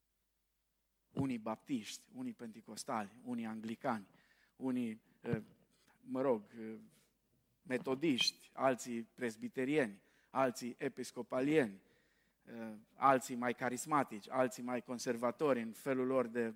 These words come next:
a se închina, eh, fiecare în felul lui, având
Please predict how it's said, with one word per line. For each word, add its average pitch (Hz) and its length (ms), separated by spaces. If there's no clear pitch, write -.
a 120 160
se - 140
închina, 120 540
eh, 117 260
fiecare 175 560
în 151 100
felul 156 320
lui, 113 320
având 135 480